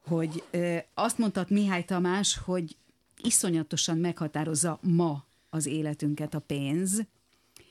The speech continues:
és, ö, ahogy a te boldogsággal kapcsolatos kutatásaidat olvastam, illetve azokat a kérdéseket, amelyek azt feszegetik, hogy miért halnak olyan korán a magyar férfiak,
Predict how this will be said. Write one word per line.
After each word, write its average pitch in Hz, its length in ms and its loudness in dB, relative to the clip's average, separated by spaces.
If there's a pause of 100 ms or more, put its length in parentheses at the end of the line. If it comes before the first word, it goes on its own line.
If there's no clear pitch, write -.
(360)
és, 160 480 0
ö, 160 500 -2 (460)
ahogy 180 640 0
a 175 100 -2
te 170 120 -4
boldogsággal 165 800 0
kapcsolatos 160 560 -4
kutatásaidat 160 800 -4
olvastam, 160 560 -2
illetve 160 520 -2 (100)
azokat 180 580 -2
a 156 60 -4
kérdéseket, 160 760 -2
amelyek 160 340 -2
azt 170 200 -4
feszegetik, 165 600 -6
hogy 160 120 -2
miért 175 320 0
halnak 151 360 -2
olyan 156 220 -4
korán 151 340 -4
a 156 60 0
magyar 156 300 -2
férfiak, 175 580 -6